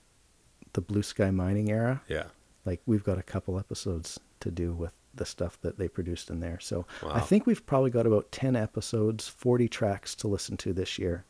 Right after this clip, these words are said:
Speaker 2: Wow.
Speaker 1: and talk about. B-sides, rarities, covers.
Speaker 2: So we're just gonna listen to four songs per episode.
Speaker 1: Yeah.
Speaker 2: That's gonna keep us short, eh?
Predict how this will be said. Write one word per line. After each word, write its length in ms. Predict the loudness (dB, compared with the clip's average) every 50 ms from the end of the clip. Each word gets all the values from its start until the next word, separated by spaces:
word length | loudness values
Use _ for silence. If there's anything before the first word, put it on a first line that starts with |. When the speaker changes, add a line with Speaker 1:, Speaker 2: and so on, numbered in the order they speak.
| -20 -18 -14 -12
Speaker 2:
Wow. 280 | -10 -6 -4 -2 -2
Speaker 1:
and 100 | -2 -4
talk 260 | -4 -6 -6 -6 -6
about. 260 | -6 -6 -4 -6 -8 -10 _ -20 -20 _ _ -2
B-sides, 560 | -2 -2 0 -2 -2 0 0 0 -2 -2 0
rarities, 540 | 2 4 4 4 4 2 0 -2 -2 -6 -10 -6
covers. 420 | -4 -2 0 2 2 0 0 -2
Speaker 2:
So 320 | -6 -10 -10 -8 -6 -6 -6
we're 80 | -4 -4
just 200 | -4 -4 0 2
gonna 140 | 2 4 4
listen 260 | 2 0 0 0 -2
to 60 | -2
four 720 | -2 -4 -6 -4 0 2 2 4 4 4 4 2 2 0 -4 -10 _ _ _ _ _ _ -12
songs 580 | -8 -6 -2 0 0 0 2 0 0 -2 -4 -8
per 240 | -6 -2 2 2
episode. 640 | 2 2 0 -2 -4 -4 -4 -6 -6 -8 -10 -6 0
Speaker 1:
Yeah. 340 | 2 4 6 6 4 4 0 -4 -12 _ _ _
Speaker 2:
That's 180 | -10 -8 -4 -2
gonna 140 | -2 -2 -2
keep 220 | -2 -2 -4 -2
us 100 | -4 -4
short, 360 | -4 -4 -2 0 2 2 4
eh? 200 | 4 4 2 2